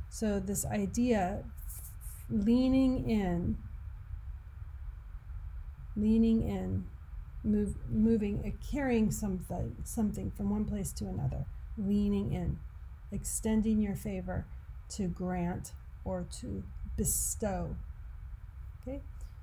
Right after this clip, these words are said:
so the connection to forgiveness. Do wanna review this for a second. Um,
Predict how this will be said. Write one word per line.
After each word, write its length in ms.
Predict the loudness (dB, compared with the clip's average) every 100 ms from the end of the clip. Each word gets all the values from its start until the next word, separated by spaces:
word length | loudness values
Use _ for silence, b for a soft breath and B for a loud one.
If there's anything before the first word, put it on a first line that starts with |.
| B
so 420 | -4 2 6 6 6
the 180 | 2
connection 580 | 2 2 2 0 0 0
to 100 | 0
forgiveness. 960 | -4 -6 -4 -4 -4 -4 -4 -4 -6 -10 -12 -12 -12 -14 -14 -12 -10 -10 -10 -12 -12 -12 -10 -10 -10 -12 -12 B B -6
Do 120 | -2
wanna 320 | 2 4 2 0
review 380 | 2 4 6 4
this 200 | 4 0
for 100 | 0
a 80 | 0
second. 480 | 0 0 0 0 -4 -10 -14 -12 -4
Um, 440 | 0 0 0 -4